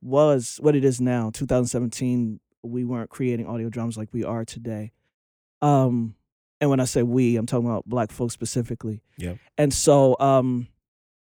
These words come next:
Speaker 1: and so that's how Afro and Audio started, but I almost pivoted, um, because it didn't really go anywhere. And, um, I'm a creative, so it's easy for me to start something and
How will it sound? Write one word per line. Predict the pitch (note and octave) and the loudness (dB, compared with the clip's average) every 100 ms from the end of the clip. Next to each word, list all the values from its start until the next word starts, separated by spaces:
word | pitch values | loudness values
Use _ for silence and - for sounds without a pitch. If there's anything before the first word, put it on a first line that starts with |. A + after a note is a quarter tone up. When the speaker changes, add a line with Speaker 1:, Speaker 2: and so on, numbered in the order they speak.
| _ _ _ _ _ _ - | _ _ _ _ _ _ 0
Speaker 1:
and | D#3 | 2
so | - D#3+ D3+ C#3 C3 E2 C3+ | 6 8 8 6 4 0 4
that's | D3+ D#3 | 4 6
how | F3 | 6
Afro | D3+ C#3+ C#3 C3+ A#2 | 6 4 2 2 2
and | C#3 | 0
Audio | B2+ B2 | 2 2
started, | A#2 - B2 A#2 G#2+ F#2+ | 0 -2 0 0 0 -4
but | C#3+ B2+ A#2+ | 0 2 2
I | B2 | 2
almost | A#2+ C3+ C#3 C3 - | 2 2 0 -2 2
pivoted, | F3 C#3+ A#2+ B2+ - _ - | 4 4 2 -2 -4 _ -6
um, | C#3 C3 B2+ | -2 0 -2
because | C3 C#3+ C3 A#2 - - | -2 0 -2 -2 -10 -6
it | - B2+ | -4 2
didn't | C#3 C#3 | 2 2
really | C3 B2 | 0 2
go | C#3 C#3 | 2 4
anywhere. | B2 A2 G2+ G#2 _ _ _ _ _ _ _ - | 2 -2 -6 -12 _ _ _ _ _ _ _ 0
And, | D3+ C3+ C3 C3 | 2 4 4 2
um, | B2+ B2+ B2 B2 _ _ - | 2 2 0 -6 _ _ -4
I'm | C3 | -2
a | B2+ | 0
creative, | E3 D#3 C#3+ A2+ | 4 4 4 2
so | - B2 | -4 -2
it's | B2 - | -2 -2
easy | C#3 C3+ | -2 0
for | B2+ B2+ | -4 -2
me | B2 B2 | -2 -2
to | A#2+ A2+ A2+ _ _ - | -2 -6 -8 _ _ -14
start | - C#3+ A#2+ | 0 2 2
something | - C3 B2 B2 | 0 -2 -2 -4
and | A#2 A2+ | -4 -6